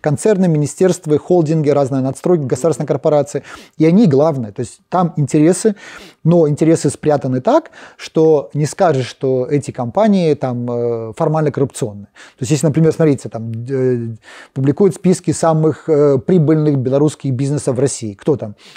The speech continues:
Все так или иначе завязаны на белаз, на М Т З, на, а, на маз, на Гомсельмаш, то есть прибыль вывозится туда.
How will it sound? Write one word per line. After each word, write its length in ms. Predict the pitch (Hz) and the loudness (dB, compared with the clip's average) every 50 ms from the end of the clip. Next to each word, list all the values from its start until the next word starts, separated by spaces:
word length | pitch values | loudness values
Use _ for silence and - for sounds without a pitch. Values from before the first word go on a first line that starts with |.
| - | -14
Все 480 | - - - - - 175 180 226 285 285 - - - - - | -10 -8 -6 0 2 4 4 4 4 2 -2 -12 -20 -12 -4
так 180 | - 156 - 151 | -4 -2 0 0
или 60 | 143 | 0
иначе 300 | 135 156 208 - - 160 | 0 0 0 0 0 0
завязаны 520 | 135 139 127 147 175 170 151 165 151 147 | 2 2 2 2 2 2 0 -2 -2 -2
на 380 | 139 135 135 131 127 117 110 - - - - - - | -2 -2 -2 -2 -2 -2 -4 -8 -14 -20 -20 -18 -10
белаз, 560 | 117 107 127 123 139 170 226 262 220 - - _ - - - _ - | -6 -4 -2 0 2 2 2 2 0 -2 -8 _ -20 -20 -20 _ -10
на 180 | 131 127 123 123 | -8 -6 -4 -4
М 120 | 123 120 | -4 -2
Т 140 | - 131 127 | 0 0 0
З, 360 | 107 143 185 208 240 254 240 - - _ _ _ _ - | 2 2 4 4 4 2 -2 -6 -14 _ _ _ _ -8
на, 340 | 127 127 127 127 123 - _ - | -6 -4 -2 -2 -4 -4 _ -6
а, 480 | - 139 139 135 127 127 127 120 117 117 | -4 0 0 0 0 0 0 -2 -4 -2
на 160 | 131 147 143 | -2 0 2
маз, 420 | 147 165 185 233 247 - - - _ - - - - | 2 4 4 2 2 0 -4 -14 _ -20 -20 -12 -6
на 100 | 139 135 | -2 -2
Гомсельмаш, 680 | 135 139 131 123 - 143 131 139 160 208 269 240 - | 0 0 0 -2 0 -2 0 0 2 2 2 0 0
то 120 | - - 147 | 0 0 0
есть 280 | 127 - - - _ _ _ _ _ - 151 139 120 | 0 -2 -4 -14 _ _ _ _ _ -12 -10 -8 -2
прибыль 320 | - 285 330 330 269 226 165 | 2 2 4 4 4 4 4
вывозится 420 | 151 160 208 240 208 - - 151 | 4 4 4 2 0 -2 -6 -4
туда. 360 | - 151 131 107 101 95 - | -4 -4 -4 -4 -6 -12 -14